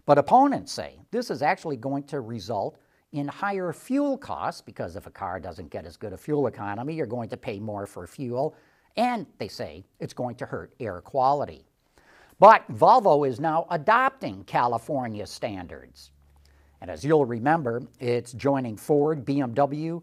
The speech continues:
Honda, and Volkswagen, who also sided with California to boost fuel economy of their fleets to fifty miles per gallon by twenty twenty-six.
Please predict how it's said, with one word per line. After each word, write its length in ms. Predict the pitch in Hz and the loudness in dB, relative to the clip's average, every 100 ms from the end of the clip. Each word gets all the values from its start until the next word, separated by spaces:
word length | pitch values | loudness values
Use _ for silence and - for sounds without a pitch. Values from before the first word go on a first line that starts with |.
| - | -4
Honda, 460 | - 170 175 - | 0 0 -2 -6
and 160 | 151 127 113 | -6 -6 0
Volkswagen, 720 | 180 254 - 98 80 95 143 - _ | 2 2 -2 -8 -8 -8 -10 -12 _
who 180 | 196 190 | 2 6
also 400 | 247 262 - 123 | 8 6 2 -4
sided 500 | - 131 110 101 98 | -2 -2 -2 -4 -8
with 200 | 101 - | -12 -10
California 840 | 123 90 87 - 85 82 113 175 - _ - | -8 -6 -8 -10 -12 -10 -6 -6 -8 _ -6
to 100 | - | 0
boost 280 | 151 131 | 0 0
fuel 300 | - 151 123 | -2 -2 0
economy 560 | 117 127 101 101 120 147 | -2 -4 -6 -6 -8 -6
of 200 | 147 101 | -4 0
their 220 | 143 226 | 2 2
fleets 480 | 226 78 80 131 - _ - | 0 -8 -14 -16 -20 _ -12
to 80 | |
fifty 420 | 123 - 269 - 147 | -6 -4 -6 -6 -6
miles 440 | 139 170 180 - | -4 -4 -8 -10
per 120 | - | -12
gallon 460 | 101 160 202 131 151 | -6 -4 -4 -6 -2
by 140 | 135 | -4
twenty 420 | 123 - 104 - | -4 -8 -10 -12
twenty-six. 920 | 135 - 104 - 107 - 240 151 - | -14 -10 -10 -12 -14 -6 -4 -6 -12